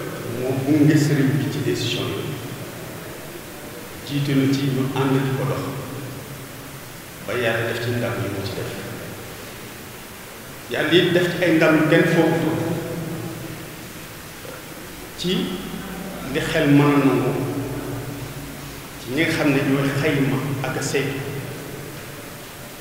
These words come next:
ci, euh, scientifiquement, defe naa lu, lu,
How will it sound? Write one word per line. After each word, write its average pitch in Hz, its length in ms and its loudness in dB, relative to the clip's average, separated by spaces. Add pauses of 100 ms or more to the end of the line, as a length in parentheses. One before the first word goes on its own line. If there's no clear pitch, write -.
(240)
ci, 143 320 0 (960)
euh, 95 240 -8 (220)
scientifiquement, 165 960 4 (2500)
defe 123 200 -4
naa 127 460 0 (1300)
lu, 127 100 -4 (360)
lu, 135 160 -4